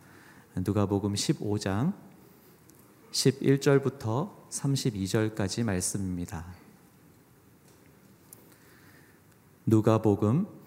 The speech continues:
십오 장 십일 절부터 삼십이 절까지 말씀을 저와 여러분들 한 절씩 교독하도록 하겠습니다.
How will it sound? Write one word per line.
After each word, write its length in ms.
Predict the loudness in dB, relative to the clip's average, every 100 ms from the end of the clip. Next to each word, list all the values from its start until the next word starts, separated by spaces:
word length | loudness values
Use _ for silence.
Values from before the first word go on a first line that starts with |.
| -20 -20 -20 -20 _
십오 560 | -8 -4 -4 -2 0 0
장 420 | 0 0 0 -2 -8 -10
십일 440 | -4 2 2 2
절부터 800 | 2 0 0 -4 -2 0 -2 -4
삼십이 640 | -6 -2 -2 0 -2 0 0
절까지 680 | 0 0 -2 -4 -6 -2
말씀을 600 | -2 -2 -4 -4 -2 -2 -4 -20 -20 -20 -20 -20 -16 -6 -6
저와 280 | -2 0 0
여러분들 480 | 0 -2 -4 -4
한 160 | 2 4
절씩 580 | 6 4 2 0 0 -2
교독하도록 680 | -2 0 0 0 -2 -2 -2
하겠습니다. 760 | -2 -4 -2 -4 -4 -6 -8